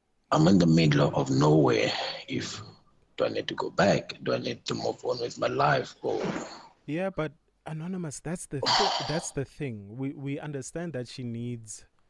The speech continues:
Speaker 2: some sort of help, right? Now, do you wanna help her because y-, as a friend, or do you wanna help her as a partner? Because she needs help, why do the sisters not care?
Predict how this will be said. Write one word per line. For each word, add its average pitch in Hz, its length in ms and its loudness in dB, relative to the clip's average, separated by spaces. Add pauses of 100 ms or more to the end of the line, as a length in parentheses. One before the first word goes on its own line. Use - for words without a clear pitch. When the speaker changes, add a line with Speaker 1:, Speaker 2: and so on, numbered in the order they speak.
(400)
Speaker 2:
some 135 320 -4
sort 117 200 -8
of 107 160 -12
help, 113 200 -8 (800)
right? 120 340 -8 (1700)
Now, 147 340 -2 (140)
do 165 80 -2
you 165 160 -2
wanna 180 220 -2
help 160 320 -2
her 139 100 -2
because 120 640 -8
y-, 139 80 -18 (240)
as 151 180 -4
a 139 80 -2
friend, 180 400 -4
or 139 120 -6
do 127 120 -6
you 127 80 -4
wanna 127 180 -6
help 131 220 -8
her 131 60 -6
as 127 180 -12
a 113 80 -12
partner? 104 460 -14 (1400)
Because 220 340 0
she 202 100 -2
needs 160 240 -2
help, 135 260 -4
why 131 300 0
do 156 140 -4
the 131 120 -6
sisters 131 440 -8
not 120 240 -10
care? 104 300 -12